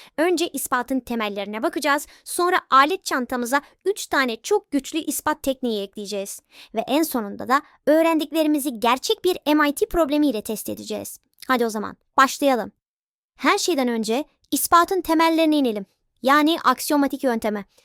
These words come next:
Çünkü bir şey ispatlamaya başlamadan önce hepimizin aynı kurallarla oynadığından emin olmamız lazım, değil mi? Matematiği dev bir yapı gibi düşünün. En altta doğruluğunu sorgulamadan kabul ettiğimiz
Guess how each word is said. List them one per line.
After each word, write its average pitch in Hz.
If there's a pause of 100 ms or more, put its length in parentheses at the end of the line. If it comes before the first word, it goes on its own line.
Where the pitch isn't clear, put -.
(220)
Çünkü 277
bir 247
şey 339
ispatlamaya 302
başlamadan 254
önce 262 (280)
hepimizin 294 (100)
aynı 330
kurallarla 262
oynadığından 294
emin 277
olmamız 214
lazım, 220
değil 370
mi? 208 (640)
Matematiği 294
dev 285
bir 285
yapı 254
gibi 202
düşünün. 202 (460)
En 330
altta 269
doğruluğunu 269
sorgulamadan 254
kabul 233
ettiğimiz 247